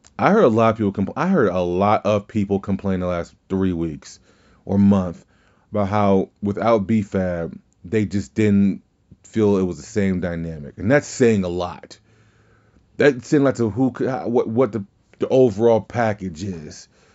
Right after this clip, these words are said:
That's saying a lot. And I was stunned to hear that. I thought people was, I thought people wouldn't care.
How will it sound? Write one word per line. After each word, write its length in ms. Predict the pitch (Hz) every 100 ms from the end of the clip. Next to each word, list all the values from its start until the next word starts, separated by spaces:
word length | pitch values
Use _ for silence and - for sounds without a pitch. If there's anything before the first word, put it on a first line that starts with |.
| _ -
That's 180 | 135
saying 240 | - 123 98
a 120 | 90
lot. 640 | 85 98 98 82 - - - _ _ _ - _ -
And 100 | 117
I 60 | 123
was 120 | -
stunned 360 | - 139 123
to 60 | 107
hear 180 | 101 101
that. 120 | 87
I 40 | 123
thought 180 | 123
people 180 | 107 107
was, 120 | 98
I 160 | 90 107
thought 160 | 117 98
people 160 | 90
wouldn't 180 | 82 76
care. 340 | 92 135 90